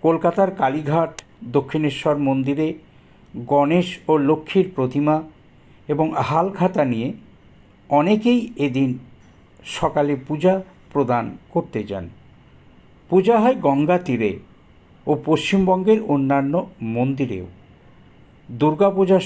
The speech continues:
সময় গণেশ বিশেষভাবে পূজিত হন দুর্গা মূর্তির ডান দিকে অথবা কোনো কোনো ক্ষেত্রে বাঁ দিকেও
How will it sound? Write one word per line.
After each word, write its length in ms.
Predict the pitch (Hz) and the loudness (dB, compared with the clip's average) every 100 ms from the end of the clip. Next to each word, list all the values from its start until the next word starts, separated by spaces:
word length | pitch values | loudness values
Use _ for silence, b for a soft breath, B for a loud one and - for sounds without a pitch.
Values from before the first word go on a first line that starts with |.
| - | -2
সময় 320 | 175 175 175 180 - - - - - - - | -2 0 0 -4 -16 -20 -20 -20 -20 -20 -20
গণেশ 440 | 123 131 139 156 - - 120 | -4 0 2 2 -2 -10 -8
বিশেষভাবে 680 | 139 190 208 151 123 139 131 | -6 0 0 0 -2 -2 -2
পূজিত 400 | 120 135 123 123 | -4 -8 -8 -4
হন 280 | 117 117 113 107 - - - - - - - - - - - | -4 -4 -6 -8 -14 -20 -20 -20 -20 -20 -20 -20 -20 -20 -12
দুর্গা 360 | 123 151 147 175 | -2 -2 0 0
মূর্তির 440 | 156 127 - 135 - - 107 | 0 -4 -4 -6 -8 -10 -2
ডান 180 | 139 156 143 | 0 0 -6
দিকে 300 | 107 - 92 - - - - - | -8 -8 -10 -12 -20 -20 -20 -6
অথবা 360 | 135 135 147 160 | -4 -2 -2 -2
কোনো 320 | 160 151 170 | -2 -2 0
কোনো 240 | 180 160 151 | 0 -2 -4
ক্ষেত্রে 420 | 139 135 131 135 127 - | -4 -8 -6 -6 -6 -2
বাঁ 160 | 110 117 | -2 -2
দিকেও 360 | 143 - 180 | -4 0 0